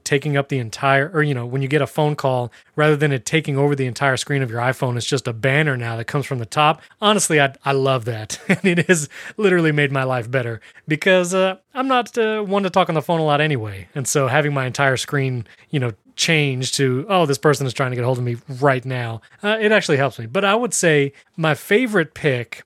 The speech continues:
of all their things, and this is gonna maybe feel a little weird, again, me having kids, it is especially useful to me, but the family sharing for Apple Watch.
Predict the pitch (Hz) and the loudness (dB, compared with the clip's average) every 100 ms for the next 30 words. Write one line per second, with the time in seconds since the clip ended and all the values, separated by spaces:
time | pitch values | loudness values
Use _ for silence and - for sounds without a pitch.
0 | - 151 151 214 196 165 131 160 147 117 | -8 -2 2 2 4 4 4 0 0 -2
1 | 117 127 - 208 185 240 196 202 196 202 | -6 -8 -8 -2 -2 -2 0 0 0 -8
2 | _ - 262 - 220 196 160 180 180 175 | _ -6 -4 0 2 2 2 2 2 0
3 | 147 143 135 165 175 123 151 160 151 - | -2 -2 -2 -2 -2 0 0 0 -2 -6
4 | 190 165 151 135 131 120 117 - 165 - | -2 2 2 0 -4 -4 -6 -2 -2 0
5 | 135 135 127 131 123 127 131 117 - _ | -2 -2 -2 -4 -2 -2 -2 -4 -8 _
6 | 165 151 170 139 - 226 262 240 190 - | 0 0 0 -2 -2 -2 0 0 0 0
7 | - 170 170 165 151 - 139 - 139 143 | 0 2 2 0 -2 -2 -2 0 0 0
8 | 127 113 107 107 - | -2 -2 -6 -8 -10